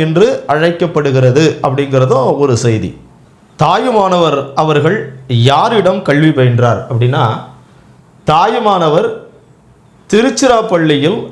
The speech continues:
சிற்றம்பல தேசிகரிடம், சிற்றம்பல தேசிகர்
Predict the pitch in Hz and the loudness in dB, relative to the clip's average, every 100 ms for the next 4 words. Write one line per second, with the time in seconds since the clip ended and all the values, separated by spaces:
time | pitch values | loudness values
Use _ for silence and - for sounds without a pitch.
0 | - - - _ _ _ _ _ _ - | -18 -20 -20 _ _ _ _ _ _ -20
1 | - - 226 220 - 269 226 214 208 240 | -8 -2 -2 -2 0 0 2 0 2 -2
2 | - - - 147 165 185 - 165 147 135 | -8 -14 -10 -2 0 0 0 0 0 0
3 | 147 - - - - - - - - - | 0 -2 -6 -14 -18 -20 -20 -20 -20 -20
4 | _ _ - - - 170 - 247 226 208 | _ _ -20 -18 -12 -10 0 0 2 0
5 | 170 170 165 151 147 | 2 0 0 0 0